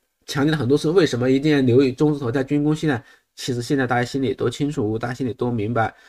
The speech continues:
全世界都不太平静，全世界都不太稳定，所以啊，对于军工来说，就迎来了一个历史性的机会啊！我觉得军工的这个方向，大家短期一定要注意啊，尤其是军工还有一些分支，比如说像中船系这种方向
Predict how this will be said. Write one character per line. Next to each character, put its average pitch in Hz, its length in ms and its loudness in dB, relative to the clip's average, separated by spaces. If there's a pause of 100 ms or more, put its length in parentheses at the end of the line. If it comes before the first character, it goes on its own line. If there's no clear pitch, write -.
(100)
全 - 280 -6
世 127 180 0
界 123 220 0
都 123 200 2
不 113 120 -4
太 113 120 0
平 104 240 -8
静， 120 160 -4
全 - 160 -8
世 113 140 -8
界 113 140 -2
都 110 160 -2
不 113 80 -6
太 110 100 -4
稳 107 240 -6
定， 120 220 -2 (280)
所 208 160 10
以 180 60 12
啊， 110 160 6 (260)
对 156 200 6
于 131 200 6 (280)
军 160 260 2
工 165 160 2
来 143 140 0
说， 127 240 -2
就 135 120 6
迎 135 320 4
来 135 120 2
了 123 100 0
一 123 60 2
个 120 140 0
历 180 300 4
史 117 160 0
性 - 160 -2
的 107 120 -2
机 117 180 -4
会 113 160 -2
啊！ 98 100 -8 (280)
我 117 140 0
觉 127 120 2
得 147 80 6
军 156 260 2
工 156 160 -2
的 147 120 2
这 123 120 0
个 113 120 -2
方 - 180 -4
向， 123 100 -2
大 127 140 -6
家 127 80 -4
短 - 180 -10
期 120 160 -6
一 123 40 -2
定 131 120 -2
要 131 60 0
注 123 180 0
意 110 60 -2
啊， 101 100 -8 (340)
尤 151 140 6
其 165 140 2
是 147 140 -2
军 151 180 0
工 147 100 0
还 147 80 0
有 135 80 6
一 110 40 2
些 127 120 0
分 143 240 0
支， 143 220 -2
比 127 80 -6
如 104 80 -4
说 120 140 -2
像 117 180 -4
中 127 180 0
船 110 220 -8
系 120 140 -4
这 120 100 -2
种 110 100 -4
方 110 140 -8
向 117 100 -4